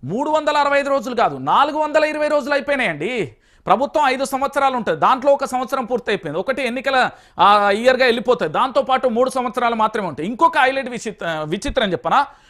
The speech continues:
రెండు సంవత్సరం, ఇంకొక సంవత్సరం పాటు రేవంత్ రెడ్డి సర్కార్ ఏం చేయదు. దీంట్లో బాండ్ రాసియచ్చు. ఎట్లా అంటే,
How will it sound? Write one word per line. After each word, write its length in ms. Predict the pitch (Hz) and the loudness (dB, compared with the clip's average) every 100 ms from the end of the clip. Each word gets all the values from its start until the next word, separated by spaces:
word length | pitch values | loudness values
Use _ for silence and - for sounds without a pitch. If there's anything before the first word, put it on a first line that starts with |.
| _ 139 | _ -4
రెండు 300 | 196 285 320 | -2 0 0
సంవత్సరం, 480 | 311 285 294 294 240 | 0 0 -2 -2 -4
ఇంకొక 380 | 220 311 - | -4 -4 -4
సంవత్సరం 480 | 285 247 262 254 262 | -2 -2 -2 -4 -4
పాటు 260 | 240 240 285 | 2 0 2
రేవంత్ 380 | 240 254 262 262 | 4 4 2 -2
రెడ్డి 160 | 233 | -2
సర్కార్ 380 | 226 226 262 247 | 0 0 0 -4
ఏం 320 | 156 202 330 | -4 2 2
చేయదు. 260 | 269 185 117 _ 131 | 4 0 -2 _ -10
దీంట్లో 240 | 196 214 | -2 0
బాండ్ 260 | 160 214 220 | 2 2 2
రాసియచ్చు. 520 | 196 147 113 - 156 | 0 -4 -10 0 0
ఎట్లా 220 | 185 262 | 6 6
అంటే, 460 | 180 131 233 311 | 6 6 6 6